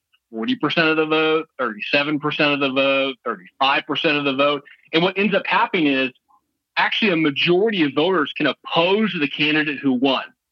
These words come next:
Sixty percent of voters may actually not want the person who ends up winning to win.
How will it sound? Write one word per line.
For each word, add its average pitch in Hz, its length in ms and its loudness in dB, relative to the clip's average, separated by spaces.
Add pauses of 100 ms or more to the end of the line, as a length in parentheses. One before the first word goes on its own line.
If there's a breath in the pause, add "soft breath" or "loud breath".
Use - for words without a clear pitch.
(360)
Sixty - 420 0
percent 196 300 0
of 151 60 -2
voters 165 420 0
may 170 160 2
actually 165 480 0 (100)
not 156 320 2
want 175 280 2
the - 80 -12
person 202 560 -2 (340)
who 202 160 2
ends 190 240 0
up 139 140 0
winning 143 560 0 (100)
to 160 80 4
win. 226 260 2